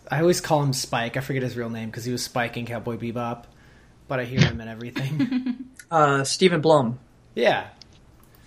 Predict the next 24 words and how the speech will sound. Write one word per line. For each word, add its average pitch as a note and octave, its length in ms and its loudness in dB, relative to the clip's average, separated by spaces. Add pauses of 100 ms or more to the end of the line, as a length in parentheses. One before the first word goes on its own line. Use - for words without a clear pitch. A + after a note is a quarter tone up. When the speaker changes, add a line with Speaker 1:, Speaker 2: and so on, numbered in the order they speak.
(340)
Speaker 1:
Yeah, G#2+ 160 -6
he's, B2+ 480 -8
he's E3 140 0
always C#3 240 4
Spike. G2 340 -6
He's C3 140 -4
always B2 180 0
gonna G#2+ 140 -8
be G2+ 100 -10
Spike. - 440 -14 (800)
Forever. G#2 400 -6 (640)
Forever A#2+ 280 -4
and G#2+ 80 -8
always. G#2 420 -14 (1120)
Speaker 2:
<laughs> - 240 0 (520)
Speaker 1:
Okay, C#3 460 -2
um, E3+ 500 2
so E3 320 6
For G3+ 520 0
Honor, E3+ 380 2
which F3+ 140 0
is C#3+ 140 0
Ubisoft's D3 460 0
new, D3 440 2